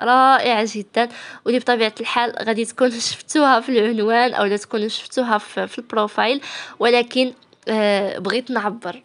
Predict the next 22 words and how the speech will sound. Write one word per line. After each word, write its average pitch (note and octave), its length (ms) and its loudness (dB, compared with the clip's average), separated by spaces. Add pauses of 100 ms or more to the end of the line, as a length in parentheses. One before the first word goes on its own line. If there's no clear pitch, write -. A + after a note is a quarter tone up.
بغيت A3 340 -2
نعطيكم B3 680 -4 (120)
ما A#3+ 200 2
يفيد A#3 560 0 (280)
في B3+ 100 -2
هذا G#3+ 180 2
الفيديو G3+ 360 -6
هذا. G#3+ 420 2 (280)
وبطبيعة B3 540 2
الحال B3+ 500 0
الفيديو A3+ 400 -4
ديال G#3+ 220 -4
اليوم B3 280 0
حتى C4 180 -2
هو B3 380 0 (520)
كان C4 320 0 (160)
تحت - 360 -2
الطلب D4 680 0
ديال A#3+ 280 0 (240)
أحلى - 540 -4
وأغلى A#3 760 -4
وأجمل B3+ 840 -6